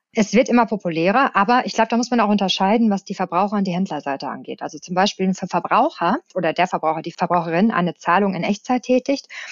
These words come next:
interessiert's vielleicht gar nicht so sehr, wann das Geld unbedingt ankommt oft, ne? Das ist, äh, für den Verbraucher zum Beispiel relativ irrelevant, wenn man jetzt bei einem deutschen Händler einkauft, ob der Händler das Geld sofort bekommt am gleichen Tag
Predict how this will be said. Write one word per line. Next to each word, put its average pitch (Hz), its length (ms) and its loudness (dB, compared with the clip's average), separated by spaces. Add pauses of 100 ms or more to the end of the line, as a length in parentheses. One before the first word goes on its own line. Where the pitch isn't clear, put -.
(240)
interessiert's 233 600 2
vielleicht - 420 -2 (300)
gar 180 200 4
nicht 175 180 -4
so 185 120 0
sehr, 170 300 2
wann 170 140 0
das 170 200 -2
Geld 180 220 2
unbedingt 165 300 -4
ankommt 170 480 -2
oft, - 340 -12 (100)
ne? 175 120 -8 (160)
Das 180 160 -2
ist, 202 260 0
äh, 180 200 4 (420)
für - 120 -2
den 208 140 4
Verbraucher 202 500 2
zum 202 140 -2
Beispiel 196 360 2
relativ 185 360 0
irrelevant, 196 600 0 (100)
wenn 185 160 0
man 185 120 0
jetzt 180 180 -2
bei 175 60 -2
einem 170 140 -2
deutschen 190 280 0
Händler 175 240 0
einkauft, 208 500 0
ob 190 140 -4
der 185 100 2
Händler 202 140 2
das 175 180 -2
Geld 185 220 0
sofort 226 360 0
bekommt 180 300 -4
am 165 100 -4
gleichen 160 300 -2
Tag 220 340 0